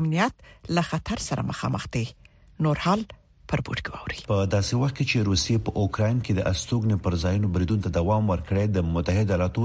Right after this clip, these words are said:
Speaker 2: د بهرنیو چارو وزیر انټونی بلینکن جدي خبرداری ورکړی چې کانګرس باید د بودجې هغه طرحه تصویب کړي چې د اوکراین لپاره پکې مهمې پوځي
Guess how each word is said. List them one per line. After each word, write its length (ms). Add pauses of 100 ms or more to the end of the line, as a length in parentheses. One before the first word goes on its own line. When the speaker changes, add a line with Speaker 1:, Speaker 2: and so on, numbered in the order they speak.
Speaker 2:
د 120
بهرنیو 420
چارو 320
وزیر 320 (560)
انټونی 340
بلینکن 560
جدي 300
خبرداری 500
ورکړی 340
چې 80 (160)
کانګرس 460
باید 260 (480)
د 20 (120)
بودجې 360 (140)
هغه 180 (120)
طرحه 340
تصویب 380
کړي 160
چې 120 (540)
د 160
اوکراین 420
لپاره 300
پکې 160 (120)
مهمې 360
پوځي 360